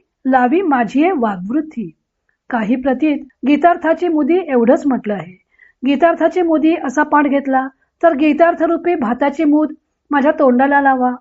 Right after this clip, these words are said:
असा अर्थ होईल. आपल्याला गीतार्थ आकळला तर जमलेल्या श्रोत्यांना सुद्धा तो आपल्याला कळलेला गीतार्थ सांगता येईल. सद्गुरूंची कृपा झाली तर आपले वक्तृत्व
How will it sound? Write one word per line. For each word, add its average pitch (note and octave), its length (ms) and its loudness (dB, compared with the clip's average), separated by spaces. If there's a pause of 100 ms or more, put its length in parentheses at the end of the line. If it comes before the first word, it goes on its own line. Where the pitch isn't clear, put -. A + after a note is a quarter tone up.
(180)
असा C4+ 300 -4
अर्थ C4 200 -4
होईल. A3+ 260 -4 (600)
आपल्याला C#4+ 400 2
गीतार्थ C#4+ 460 -2
आकळला D4 640 2 (360)
तर F4+ 140 4
जमलेल्या F4 460 2
श्रोत्यांना D#4 500 2
सुद्धा D4 420 2
तो E4 180 0
आपल्याला C#4+ 580 4
कळलेला C4+ 480 2
गीतार्थ B3+ 440 -2 (120)
सांगता A#3 460 -4
येईल. A#3 260 -4 (540)
सद्गुरूंची E4+ 480 2
कृपा C#4+ 300 -2
झाली A3+ 360 -2 (320)
तर E4+ 120 6
आपले D4+ 300 0
वक्तृत्व B3+ 560 -2